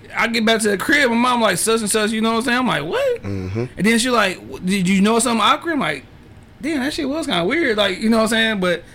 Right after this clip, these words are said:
Speaker 1: when you a kid, you just being a kid, bro.
Speaker 2: Just being a kid, you feel
Speaker 1: Hell
Speaker 2: me?
Speaker 1: yeah. Now you say that. W-, give me your first favorite rapper, dog.
Speaker 2: Oh, I'm, I'm for sure going with, uh, oh, I don't got that many.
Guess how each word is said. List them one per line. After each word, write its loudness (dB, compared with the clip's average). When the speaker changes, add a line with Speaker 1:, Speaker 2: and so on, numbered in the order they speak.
Speaker 1:
when 2
you 4
a 2
kid, 2
you 2
just 2
being 2
a 0
kid, -2
bro. 0
Speaker 2:
Just 0
being 0
a -6
kid, -4
you -8
feel 0
Speaker 1:
Hell 0
Speaker 2:
me? 2
Speaker 1:
yeah. -2
Now 0
you 2
say 2
that. 2
W-, -4
give 2
me 2
your 4
first -2
favorite 0
rapper, 0
dog. -2
Speaker 2:
Oh, 0
I'm, -8
I'm -4
for -8
sure -4
going -2
with, -2
uh, -6
oh, -4
I -6
don't -4
got -6
that -6
many. -4